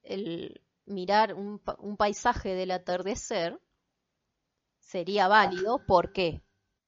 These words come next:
Porque estás sacando una foto al sol. Y el sol es nuestra estrella más cercana. También pueden ser fenómenos meteorológicos, como por ejemplo tormentas, o también el paso de satélites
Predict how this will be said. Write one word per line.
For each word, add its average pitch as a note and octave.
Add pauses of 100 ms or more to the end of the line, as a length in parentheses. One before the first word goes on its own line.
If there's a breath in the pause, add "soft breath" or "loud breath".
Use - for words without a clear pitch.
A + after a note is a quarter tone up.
(220)
Porque A#3
estás E3+
sacando F3
una G#3
foto -
al B3
sol. - (340)
Y D#4+
el F4
sol A3+ (140)
es B3+
nuestra B3+
estrella F3+
más D#3+
cercana. - (720 loud breath)
También G3
pueden F#3
ser E3+
fenómenos F3+
meteorológicos, F#3+
como D#3
por -
ejemplo E3+
tormentas, C4 (320 loud breath)
o B4
también C#5 (100)
el -
paso F#4
de C#4+
satélites G#3+